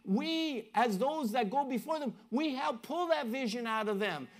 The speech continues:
Instead of saying, "Oh, you know, we, you know, we don't, we, uh, those dreams that you're having about, you know,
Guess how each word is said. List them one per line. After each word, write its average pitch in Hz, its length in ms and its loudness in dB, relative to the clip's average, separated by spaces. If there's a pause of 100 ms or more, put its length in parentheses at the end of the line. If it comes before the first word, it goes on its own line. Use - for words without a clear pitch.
Instead 226 300 0
of 247 100 2
saying, 214 300 2
"Oh, 214 280 6
you 202 140 0
know, 190 380 0
we, 180 240 2
you 175 220 -8
know, 147 80 -6
we 170 180 -2
don't, 165 340 -10
we, 170 120 -6
uh, 147 420 -14
those 165 240 -2
dreams 220 440 -2
that 220 140 -2
you're 220 120 -2
having 247 340 -4
about, 160 340 -4 (680)
you 196 120 -6
know, 175 200 -6